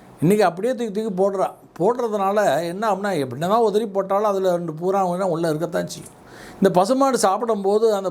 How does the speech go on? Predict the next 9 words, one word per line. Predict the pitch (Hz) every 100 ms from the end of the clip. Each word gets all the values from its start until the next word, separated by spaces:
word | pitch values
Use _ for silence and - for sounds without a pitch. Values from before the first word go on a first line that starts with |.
| 165
பூரானையும் | 208 214 202 202 220 220
தேளையும் | 185 180 196 185
சமயத்துல | 165 175 180 185 147
சாப்பிட்றதுக்கு | 165 175 160 165 180 170
அந்த | 160
விஷ | 143 143
பள்ளியிலாம் | 170 143 165 165 160 156 165
உள்ள | 143 160
வாய்க்குள்ள | 139 147 156